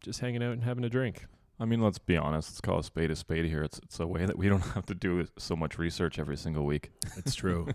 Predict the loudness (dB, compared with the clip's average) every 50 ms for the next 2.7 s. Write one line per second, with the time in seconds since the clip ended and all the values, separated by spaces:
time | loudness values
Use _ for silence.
0 | -2 0 0 0 0 -2 -8 -6 -2 0 2 2 4 2 2 0 -4 -4 -4 -2
1 | 0 0 -2 -2 -4 -2 0 0 0 2 2 2 4 6 6 6 6 6 6 6
2 | 6 4 4 2 -2 -2 0 2 4 4 4 4 2 0